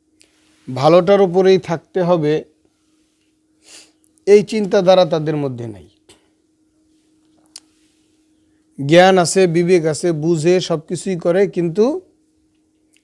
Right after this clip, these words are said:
তাদের আল্লাহ পাক রব্বুল আলমিনের এবাদত বন্দিগি, আল্লাহ পাক রব্বুল আলমিনের হুকুম আহকাম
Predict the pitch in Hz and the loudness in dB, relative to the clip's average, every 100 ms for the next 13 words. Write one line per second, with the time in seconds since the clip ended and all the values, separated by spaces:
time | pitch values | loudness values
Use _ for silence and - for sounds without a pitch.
0 | _ _ - 147 180 196 196 _ _ _ | _ _ -4 0 4 2 0 _ _ _
1 | _ _ _ _ _ _ _ _ _ _ | _ _ _ _ _ _ _ _ _ _
2 | _ _ _ _ _ _ - 196 240 226 | _ _ _ _ _ _ 0 4 6 4
3 | - 220 - 202 180 190 180 175 175 185 | 2 0 0 -4 0 4 6 6 4 2
4 | 185 175 151 160 185 214 202 190 160 170 | 2 0 0 0 4 4 2 -2 -2 -2
5 | 165 156 151 170 165 170 180 175 170 165 | -2 -4 -4 -4 -2 -2 0 0 0 -4
6 | 165 151 143 156 151 156 151 156 156 143 | -4 -6 -2 2 4 4 2 0 -2 -2
7 | 135 156 220 208 175 160 165 156 156 | -4 -4 -2 0 0 0 0 0 0